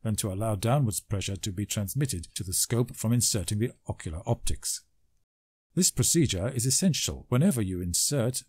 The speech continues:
an ocular lens or C-mount reduction optic in any configuration. Even with a simple monocular tube, it is advisable to hold the tube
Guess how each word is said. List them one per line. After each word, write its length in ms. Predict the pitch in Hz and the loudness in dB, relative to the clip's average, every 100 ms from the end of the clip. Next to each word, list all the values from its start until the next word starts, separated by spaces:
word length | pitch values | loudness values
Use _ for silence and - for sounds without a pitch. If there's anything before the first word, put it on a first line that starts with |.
| - | -6
an 100 | 92 | 0
ocular 400 | 123 - 113 113 | 0 0 -2 0
lens 340 | 110 135 147 | 2 2 0
or 80 | 80 | 0
C-mount 480 | - - 123 120 113 | 0 0 0 0 0
reduction 380 | 127 135 - 95 | 0 0 0 -2
optic 380 | 90 113 107 | -2 -4 -2
in 160 | 127 135 - | -2 -2 -2
any 240 | 165 113 | 0 0
configuration. 840 | 101 117 - 120 95 107 - 82 69 _ _ _ _ - | 0 -2 -2 -2 -2 -2 -2 -4 -10 _ _ _ _ 2
Even 300 | 202 120 117 | 4 4 2
with 120 | 107 | 2
a 60 | |
simple 400 | 101 - 156 110 | 2 4 4 4
monocular 560 | 101 95 175 - 78 73 | 2 4 4 2 -2 -4
tube, 340 | - 101 113 104 - - | -4 0 0 -2 -12 -8
it 100 | 117 | -4
is 100 | 107 | -2
advisable 600 | 101 104 151 98 82 92 | 0 0 2 0 -4 -8
to 200 | - 101 | -6 -6
hold 340 | 78 147 156 101 | -4 -2 0 -2
the 80 | |
tube 400 | 95 - 98 120 | -4 -4 -2 -4